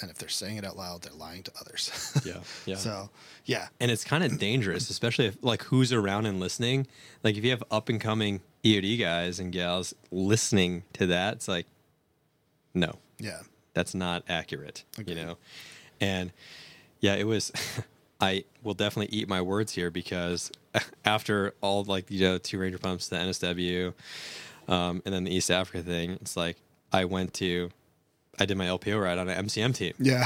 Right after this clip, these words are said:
Speaker 2: I'm like,
Speaker 1: <laughs>
Speaker 2: "Holy shit, here we go." I know nothing about, and that's another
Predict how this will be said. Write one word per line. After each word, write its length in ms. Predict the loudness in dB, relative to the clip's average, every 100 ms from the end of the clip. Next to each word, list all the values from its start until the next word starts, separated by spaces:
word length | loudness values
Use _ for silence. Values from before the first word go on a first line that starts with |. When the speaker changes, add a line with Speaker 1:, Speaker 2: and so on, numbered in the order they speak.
| 0
Speaker 2:
I'm 100 | 0
like, 180 | 0 0 -4
Speaker 1:
<laughs> 20 |
Speaker 2:
"Holy 260 | -2 0 0
shit, 640 | 0 0 0 0 0 -4 -2
here 160 | 2 2
we 80 |
go." 340 | 2 0 0 -4 -10 -16 -14 -16 -4
I 140 | 0 4
know 180 | 6 6
nothing 520 | 6 6 6 6 6
about, 340 | 6 4 4
and 120 | 2 2
that's 140 | 2
another 300 | 0 0